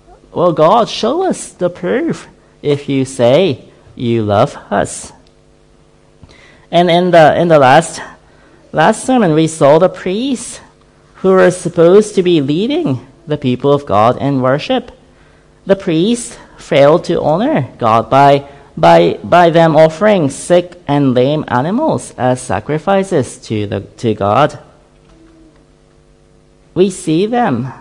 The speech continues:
we see in them that, that their service became rather very superficial. Yet, even, even when they, they were betraying the Lord by, by offering those, those wrong animals,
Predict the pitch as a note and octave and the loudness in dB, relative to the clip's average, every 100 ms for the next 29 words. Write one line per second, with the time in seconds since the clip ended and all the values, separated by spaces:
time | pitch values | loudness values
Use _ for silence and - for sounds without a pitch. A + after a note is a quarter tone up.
0 | - - D#3+ F3 - E3+ F#3 B3 B3 F3 | -20 -4 -4 -4 -6 -4 -2 0 2 0
1 | A2+ C3 C#3 - D3+ C#3+ - F3+ F#3 - | 0 2 2 4 0 0 2 2 0 -2
2 | C3+ E3 A3 - - - _ _ _ _ | -2 0 0 -2 -10 -20 _ _ _ _
3 | - D3+ D#3 D#3 C3+ C#3+ C#3+ C3 - _ | -8 -6 -2 0 0 0 -4 -8 -18 _
4 | _ - B2+ C3+ D#3 C#3 B2+ - C3 C3+ | _ 0 2 4 4 2 -2 -10 -2 0
5 | C#3 C3 - C#3+ C#3 C3 A#2+ - G#3 G#3 | 0 -2 -4 -2 -2 -2 -4 -4 -2 -2
6 | A2+ - _ _ _ _ _ _ _ _ | -4 -14 _ _ _ _ _ _ _ _
7 | - _ - _ B2+ C3 F#3+ C#4+ - - | -20 _ -20 _ -2 2 2 0 -6 -2
8 | F#3 G#3+ A3 - F#3+ G#3+ G#3+ E3 E3 F3 | 0 2 0 2 0 2 2 2 2 2
9 | E3 F3 C#3 D3 D#3+ D#3+ D#3+ D#3+ D#3+ - | 2 2 -2 0 2 2 0 -2 -6 -4
10 | D#3+ F#3 G#3 F#3+ E3+ F3+ A#3 - G3 F3 | -2 0 0 0 0 0 0 2 2 2
11 | E3+ - - E3+ B2 C#3 C3+ D#3+ E3 C#3+ | -2 -10 2 4 6 2 0 -2 0 2
12 | C3+ C3 C3 B2+ B2+ B2+ - G#2+ A2 C3 | 2 2 -2 -4 -2 -2 -4 -2 0 0
13 | A2 A#2+ D3+ A3 E3 A2+ - | 0 -2 0 0 -2 -4 -14